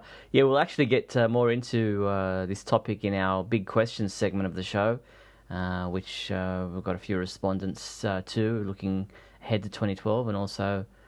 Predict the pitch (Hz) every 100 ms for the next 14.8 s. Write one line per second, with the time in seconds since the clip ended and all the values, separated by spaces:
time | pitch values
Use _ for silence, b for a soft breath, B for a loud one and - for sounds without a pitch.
0 | b - 95 98 - 98 101 95 101 -
1 | 104 98 95 98 98 92 90 92 92 95
2 | 98 98 95 104 104 - 107 101 101 104
3 | B B B - - 139 123 120 113 104
4 | - 127 135 - 117 107 123 147 - -
5 | 110 107 113 123 123 101 - 98 95 98
6 | 104 104 104 110 139 139 B B B B
7 | 110 110 110 104 127 123 - 117 - 101
8 | 113 127 - 123 117 107 113 113 113 110
9 | B B B - 147 123 123 - - 127
10 | 123 113 - 127 139 165 117 113 110 107
11 | 107 104 104 - b b - 131 131 123
12 | 113 117 131 143 - 120 110 104 107 98
13 | 113 107 131 131 123 117 110 101 98 -
14 | 104 - 117 104 95 98 117